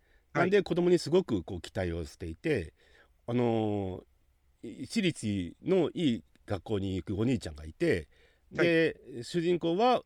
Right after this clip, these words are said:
Speaker 2: 一般の公立高校に、公立、えっと、あれは小学校
Speaker 1: 小学校。
Speaker 2: に通ってるんですけども、まあ、結構ちょっと浮いてると。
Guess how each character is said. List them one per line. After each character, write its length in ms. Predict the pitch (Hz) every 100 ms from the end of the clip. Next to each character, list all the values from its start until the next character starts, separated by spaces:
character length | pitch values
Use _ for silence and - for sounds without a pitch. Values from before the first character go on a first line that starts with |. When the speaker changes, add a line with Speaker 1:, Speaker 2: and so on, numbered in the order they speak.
| -
Speaker 2:
一 100 | -
般 140 | 107
の 120 | 98 92
公 160 | 104
立 120 | 90
高 140 | - 95
校 120 | 82
に、 100 | 82 -
公 160 | 104
立、 340 | 92 95 92 90
え 60 |
っ 40 | 87
と、 220 | - 85
あ 40 |
れ 60 | 85
は 100 | 80
小 160 | - 143
学 140 | 139
校 240 | - 101 - _ _
Speaker 1:
小 180 | - 170
学 180 | 143 131
校。 160 | - 185
Speaker 2:
に 200 | 208 -
通 120 | 131
っ 120 | 117
て 120 | -
る 60 | 104
ん 40 |
で 80 | 78
す 80 | -
け 80 | 117
ど 60 |
も、 300 | 170 156 87 - - -
ま 120 | 180
あ、 60 | 131
結 180 | 214
構 120 | 175 101
ち 40 |
ょ 20 |
っ 120 | -
と 100 | -
浮 80 | 90
い 60 | 98
て 100 | 98
る 100 | 95
と。 140 | -